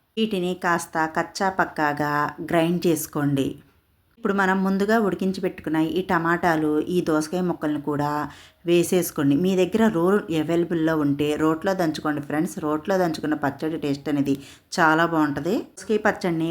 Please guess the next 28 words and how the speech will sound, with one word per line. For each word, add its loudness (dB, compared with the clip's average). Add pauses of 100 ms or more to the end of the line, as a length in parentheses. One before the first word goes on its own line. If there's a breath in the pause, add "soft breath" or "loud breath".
(120)
గ్రైండ్ 2
చేసుకోండి. 0 (180)
గ్రైండ్ 0
చేసుకున్న 0
ఈ -8
పచ్చడిని 2 (480 loud breath)
ఒక -2 (120)
మిక్సింగ్ -2
బౌల్‌లోకి 0 (160)
తీసుకోండి. -2 (140)
మనం 2 (120)
కొద్దిగా 0
దోసకాయ -2
ముక్కల్ని -2
పక్కన -6 (100)
పెట్టుకున్నాం 0
కదా 0
ఫ్రెండ్స్, -2 (380 loud breath)
ఆ 6 (120)
దోసకాయ -2
ముక్కల్ని 0
కూడా 0 (200)
ఈ 0 (100)
పచ్చడిలో -2
వేసేసి 0 (140)
ఒక్కసారి -2 (100)
కలిపేసుకొని -2 (120)
పక్కన -2